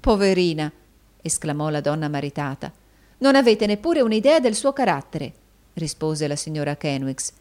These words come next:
"Eppure è la più buona pasta di questo mondo."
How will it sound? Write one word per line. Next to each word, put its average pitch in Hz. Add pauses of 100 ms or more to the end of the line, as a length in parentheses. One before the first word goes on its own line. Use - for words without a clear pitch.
(240)
"Eppure 208
è 208
la 185
più 175
buona 214
pasta 262
di 214
questo 196
mondo." 139